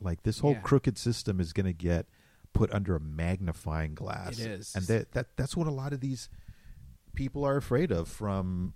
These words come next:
Speaker 1: from inside the Democratic Party to the media. It's just like, now we're really gonna look at the source of problems as opposed to just letting it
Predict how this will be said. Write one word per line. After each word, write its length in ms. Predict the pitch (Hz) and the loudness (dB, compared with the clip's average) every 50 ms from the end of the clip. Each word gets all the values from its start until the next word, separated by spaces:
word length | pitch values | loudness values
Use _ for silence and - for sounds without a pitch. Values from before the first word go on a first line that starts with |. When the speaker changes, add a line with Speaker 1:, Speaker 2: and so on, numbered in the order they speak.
| - - | -10 -12
Speaker 1:
from 200 | - - 113 98 101 | -4 -2 0 0 2
inside 400 | - 110 110 113 - 123 110 107 | 2 0 0 2 2 0 0 0
the 60 | 113 | 0
Democratic 580 | 101 110 107 113 110 - - 110 104 104 - _ | 0 0 0 0 0 0 0 0 0 0 -2 _
Party 360 | - 107 104 107 104 107 110 | -2 0 2 2 0 0 -2
to 440 | 98 - - - - 90 90 87 90 | -4 -4 -6 -6 -4 -2 -2 -2 -2
the 100 | 82 87 | -2 -4
media. 520 | 82 82 87 92 104 113 117 113 113 113 101 | -4 -4 -2 -2 0 0 0 2 2 0 0
It's 100 | 85 - | -2 -6
just 220 | - 101 - - | -8 -10 -8 -6
like, 220 | 98 95 95 - - - - - - _ _ _ _ _ _ _ - | -6 -4 -6 -6 -10 -16 -20 -20 -20 _ _ _ _ _ _ _ -6
now 280 | 107 107 117 123 139 156 | -4 -2 0 2 2 2
we're 160 | 139 143 127 | 2 2 2
really 420 | 101 92 92 101 107 113 107 92 | 2 0 2 2 4 4 2 2
gonna 360 | 80 87 90 82 82 78 90 - - | 0 -2 -2 -2 -2 -2 -4 -4 -6
look 380 | 101 90 85 90 87 82 - - | -6 -2 0 2 2 2 0 -4
at 180 | - 85 - - | -10 -10 -8 -6
the 80 | - 98 | -6 -4
source 420 | - - - 101 98 92 - - | -2 0 0 2 2 0 0 -4
of 140 | 87 76 - | -8 -6 -2
problems 460 | - 90 82 78 73 85 82 85 - | -2 0 0 -2 -4 -6 -6 -4 -4
as 140 | 101 92 95 | -4 -4 -4
opposed 320 | 101 - - 107 101 - - | -6 -4 -2 -2 -2 -4 -6
to 80 | 113 | -8
just 280 | 98 - 104 - - - | -8 -8 -10 -10 -8 -4
letting 360 | 104 110 110 104 104 104 104 | -2 0 0 0 0 0 0
it 180 | 104 104 - | 0 -2 -2